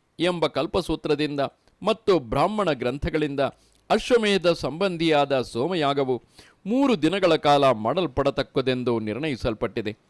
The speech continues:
ಅದರಲ್ಲಿ ಮೊದಲನೆಯ ದಿನ "ತ್ರಿವೃತ್ತಂಯದಶ್ಚ ಇದಶಃ ಸಪ್ತದಶ ಏಕವಿಗಂಶಃ" ಎಂಬ ಚತುಷ್ಟೋಮಗಳಿಂದ ಯುಕ್ತವಾದ ಅಗ್ನಿಷ್ಟೋಮವು ಆಚರಿಸಲ್ಪಟ್ಟಿತು. ಎರಡನೆಯ ದಿನ ಉಕ್ಥ್ಯವು ಮಾಡಲ್ಪಟ್ಟಿತು.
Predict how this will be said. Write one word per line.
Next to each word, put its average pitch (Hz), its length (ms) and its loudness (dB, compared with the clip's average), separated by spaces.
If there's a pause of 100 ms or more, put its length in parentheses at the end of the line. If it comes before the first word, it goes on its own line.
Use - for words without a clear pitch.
(280)
ಅದರಲ್ಲಿ 135 440 2
ಮೊದಲನೆಯ 131 560 -2
ದಿನ 123 260 -2 (580)
"ತ್ರಿವೃತ್ತಂಯದಶ್ಚ 214 1300 2 (280)
ಇದಶಃ 170 600 0 (340)
ಸಪ್ತದಶ 220 720 2
ಏಕವಿಗಂಶಃ" 180 1160 2 (440)
ಎಂಬ 147 400 2
ಚತುಷ್ಟೋಮಗಳಿಂದ 147 1120 -2 (100)
ಯುಕ್ತವಾದ 131 600 0
ಅಗ್ನಿಷ್ಟೋಮವು 135 1080 -2
ಆಚರಿಸಲ್ಪಟ್ಟಿತು. 127 960 -4 (460)
ಎರಡನೆಯ 151 460 2
ದಿನ 139 200 -2 (400)
ಉಕ್ಥ್ಯವು 151 680 2
ಮಾಡಲ್ಪಟ್ಟಿತು. 123 840 -4